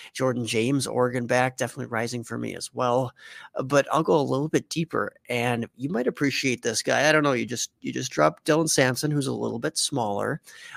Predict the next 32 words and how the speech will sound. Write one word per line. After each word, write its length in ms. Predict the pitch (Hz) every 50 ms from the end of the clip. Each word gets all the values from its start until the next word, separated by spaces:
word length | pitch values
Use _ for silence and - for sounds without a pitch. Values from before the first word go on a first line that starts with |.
| - - -
Uh, 200 | 127 127 120 113
Jaheim 440 | 117 - 127 123 - 147 151 151 127
White, 400 | 117 113 135 143 - - - - _
West 340 | 190 - 113 131 - - -
Virginia. 480 | 127 131 - - 139 151 151 139 - - - - _ _ _ - - - - - _ -
And, 480 | - 117 110 113 117 113 110 104 - - -
you 120 | - 135 131
know, 80 | - -
under 240 | 151 185 190 196 185
the 100 | 175 147
radar 320 | 143 139 147 143 143 139
guy, 440 | 127 127 104 101 110 110 104 90 - - - - - -
uh, 60 | 98 - - _ _ -
undersized, 640 | 151 165 175 165 143 - 147 107 113 90 78 - - -
understandably, 640 | 135 135 135 123 - 123 113 101 107 117 104 95
okay? 320 | 90 - - 123 120 120
He's 220 | 123 135 135 127 123
not 260 | 117 123 123 135 139 -
a 40 | 139
workhorse 640 | 127 127 131 123 117 - - - 123 120 120 - -
guy. 380 | - 110 110 113 127 127 85
I 80 | 87 110
think 300 | - - 127 120 117 -
he'll 100 | 139 127
be 160 | 117 131 120
a 80 | 123 117
little 160 | 113 117 120
bit 160 | 123 117 -
more 220 | 117 120 113 117 120
of 80 | 110
that, 260 | 123 117 113 - - _ - - - - - - -
like, 200 | - 101 101 -